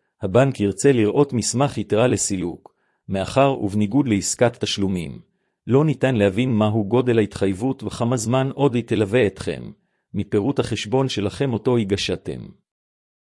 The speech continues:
במידה ואחת מההלוואות שלכם היא משכנתה נוספת, הבנק יבקש לראות פירוט תשלומים של שנתיים או שלוש אחורה,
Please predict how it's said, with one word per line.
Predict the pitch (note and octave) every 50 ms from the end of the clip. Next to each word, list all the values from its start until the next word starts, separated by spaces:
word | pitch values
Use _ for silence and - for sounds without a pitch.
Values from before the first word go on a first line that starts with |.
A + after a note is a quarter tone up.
| _ _ _ _ _ _
במידה | G#2 G#2 G#2 G#2 G#2 G2 G2 C3 D#3+ D#3+ A#2+
ואחת | G#2 F#2 F2 - - B2 A#2 - -
מההלוואות | G2 F#2 F#2 G2 G#2 G2 F#2+ G2+ G2+ A#2 C#3 C#3
שלכם | - - G2+ - - - C#3 B2+
היא | C3 B2+
משכנתה | A#2 G#2+ - - - B2+ B2+ C3 B2 B2
נוספת, | G#2+ G2+ F2+ - - G2+ F2 - - - - - - _ _ _ _ _ _ _ -
הבנק | G2+ F#2 F2 G#2+ A2+ A#2+ A#2 G#2+
יבקש | G2+ F2+ F#2+ F2 - C#3 C#3+ - - A2+
לראות | G#2+ G#2 G#2 C3+ C#3+ C#3+ -
פירוט | - A2 G#2 B2 C#3 C3 - -
תשלומים | A2 - - A2 G#2 A2 B2 B2+ B2
של | - G#2+ F#2+
שנתיים | F#2 - - G2+ F2+ - - A#2+ B2 C3+ C3 A#2+ -
או | - G#2+
שלוש | - - - A#2+ B2 A#2+ - -
אחורה, | A#2+ - - A#2+ G2+ F2 E2 B1